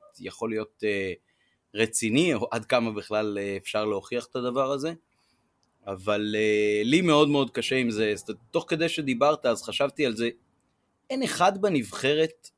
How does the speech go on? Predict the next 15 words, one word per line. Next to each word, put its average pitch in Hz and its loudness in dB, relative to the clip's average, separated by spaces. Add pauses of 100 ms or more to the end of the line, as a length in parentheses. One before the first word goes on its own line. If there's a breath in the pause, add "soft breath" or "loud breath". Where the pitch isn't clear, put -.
שזהבי 110 -2
רוצה 110 -2
לחלוק 135 -4
איתו - -12
חדר? 143 -6 (720)
זה 135 4 (100)
אומר 190 2
אולי 262 -2
משהו 247 -2
קצת 226 0
על, 202 0
על 170 -2
יחסי 170 -4
הקרבה, 135 4
על 110 0